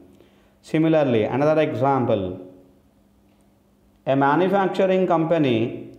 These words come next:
produces electrical fans, for which we have to con-, cons-, uh, we have to examine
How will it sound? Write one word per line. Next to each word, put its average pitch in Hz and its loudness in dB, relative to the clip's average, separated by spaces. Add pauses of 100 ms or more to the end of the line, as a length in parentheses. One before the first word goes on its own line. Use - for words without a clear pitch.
(460)
produces 180 0
electrical 156 0
fans, 113 -2 (1300)
for 160 -2
which 185 0
we 180 0
have 175 2
to 196 -2
con-, 170 -2 (100)
cons-, 156 -2
uh, 139 0
we 147 0
have 160 0
to 185 2
examine 131 0